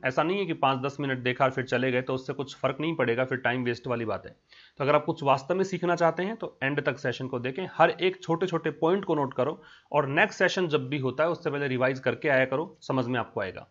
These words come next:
अगर आप पेड कोर्सेज एक्सेस करना चाहते हैं, जैसे एक ट्रांसलेशन का बैच चल रहा है हिंदी to इंग्लिश, वो आपको आशीष क्लासेज एप्लीकेशन पर मिलेगा। ग्रामर का बैच है, वो आपको आशीष क्लासेज एप्लीकेशन पर मिलेगा।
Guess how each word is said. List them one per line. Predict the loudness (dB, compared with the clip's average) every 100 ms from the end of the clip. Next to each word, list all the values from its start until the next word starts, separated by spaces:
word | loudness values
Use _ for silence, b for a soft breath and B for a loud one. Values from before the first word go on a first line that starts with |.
| _ B B B B
अगर | 10 12
आप | 12 12
पेड | 10 10
कोर्सेज | 8 8 6
एक्सेस | 4 2 0
करना | 2 4
चाहते | 4 4 2
हैं, | -4 -4
जैसे | 0 2
एक | 2 4 4 2
ट्रांसलेशन | 2 4 2 0 2
का | 4
बैच | 4
चल | 2 2
रहा | 2
है | 2
हिंदी | 2 0 0
to |
इंग्लिश, | 0 0 0 -4 -8 _ 2
वो | 8
आपको | 8 10 8
आशीष | 8 6 0
क्लासेज | 2 2 0
एप्लीकेशन | 0 0 0 -2 0
पर | 0
मिलेगा। | 2 2 0 -2 b b b b
ग्रामर | -2 8 8 8 8
का | 8
बैच | 8 6 4
है, | 0 0
वो | 4
आपको | 4 4 6 8
आशीष | 8 4
क्लासेज | 2 0 2
एप्लीकेशन | 0 0 -2 -2 -2
पर | -2
मिलेगा। | 0 0 0